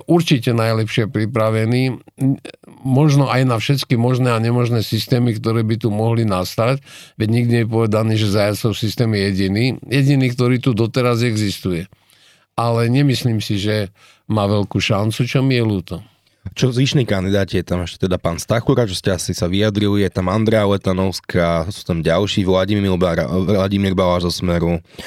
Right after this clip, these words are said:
Speaker 2: a Zuzana Dolinková, e, z Hlasu.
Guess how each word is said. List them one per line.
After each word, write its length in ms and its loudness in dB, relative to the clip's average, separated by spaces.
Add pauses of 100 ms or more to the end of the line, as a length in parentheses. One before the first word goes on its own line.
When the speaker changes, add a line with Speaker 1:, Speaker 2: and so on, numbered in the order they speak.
(240)
Speaker 2:
a 220 2
Zuzana 340 2
Dolinková, 600 0
e, 40 -4 (440)
z 160 -8
Hlasu. 560 -2